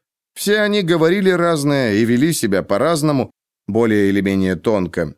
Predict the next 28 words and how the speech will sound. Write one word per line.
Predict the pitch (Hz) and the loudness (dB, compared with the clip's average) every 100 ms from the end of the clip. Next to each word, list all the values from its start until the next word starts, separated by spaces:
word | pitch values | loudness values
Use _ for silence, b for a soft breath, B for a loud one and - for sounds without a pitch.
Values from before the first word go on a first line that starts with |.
| _ | _
Однако | - 98 143 180 170 | -4 -2 -2 -2 -4
всем | 143 190 185 | -2 -2 0
им | 170 160 | 2 0
нужно | 156 147 | 0 0
было | 135 135 120 | 0 0 0
одно — | 87 87 90 85 76 b b b | 0 -2 -2 -4 -6 b b b
вытянуть | 92 90 98 92 90 82 | -8 -4 -2 -2 -4 -6
сведения | - 104 143 104 85 78 76 | -4 -2 0 0 -2 -2 -4
обо | 76 80 | -4 -4
мне. | 82 82 80 b b b _ _ - | -4 -4 -6 b b b _ _ -8
Однако, | 101 147 151 151 | -4 -2 -2 -2
поскольку | 151 - 170 139 160 | -4 -2 -2 0 0
Майер | 139 139 156 | 0 0 0
распорядился, | 135 131 120 127 123 123 151 - | 0 -2 -2 0 0 2 0 -2
чтобы | 120 - 113 | -4 -2 0
я | 120 | 0
ничего | 117 117 113 107 104 | 0 -2 -2 0 0
о | |
себе | - 101 107 | -2 -2 -2
не | 113 | -2
сообщал, | 147 147 139 175 170 131 _ _ - | -2 -2 -2 -2 0 -2 _ _ -8
все | - 180 | 0 0
эти | 170 170 | 2 0
разговоры | 151 113 139 160 127 | -2 -2 0 0 0
были | 123 117 | 0 -2
короткими | - 98 123 - 107 104 98 | -2 -2 -2 -2 -2 -2 -2
и | 82 87 | -2 -4
бестолковыми. | 92 85 - 90 80 87 80 73 80 | -4 -4 -4 -6 -4 -6 -4 -6 -8